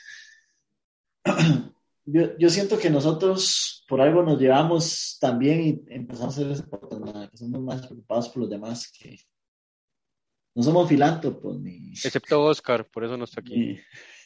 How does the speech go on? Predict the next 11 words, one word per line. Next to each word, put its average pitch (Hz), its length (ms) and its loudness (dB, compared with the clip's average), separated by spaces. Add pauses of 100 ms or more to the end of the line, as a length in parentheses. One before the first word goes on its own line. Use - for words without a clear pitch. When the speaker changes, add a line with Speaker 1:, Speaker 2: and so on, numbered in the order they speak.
(120)
Speaker 1:
<laughs> 339 720 0
Oscar 156 320 6
está 143 160 2
alimentando 160 540 6
a 151 40 6
los 135 160 6
niños 151 260 4
pobres 151 340 4
de 143 80 4
Somalia 135 520 2
en 151 100 0